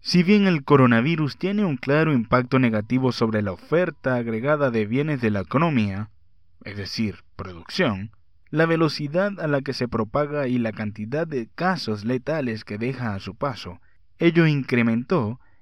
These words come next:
el nivel de aversión al riesgo de los individuos,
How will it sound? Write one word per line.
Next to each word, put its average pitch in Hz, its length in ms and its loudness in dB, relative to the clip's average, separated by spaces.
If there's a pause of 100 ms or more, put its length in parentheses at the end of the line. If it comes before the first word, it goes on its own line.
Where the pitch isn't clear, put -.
(120)
el 180 160 2
nivel 196 340 0
de 180 160 2
aversión 139 720 0
al 110 120 -2
riesgo 135 400 0
de 131 100 2
los 127 220 0
individuos, 131 760 -2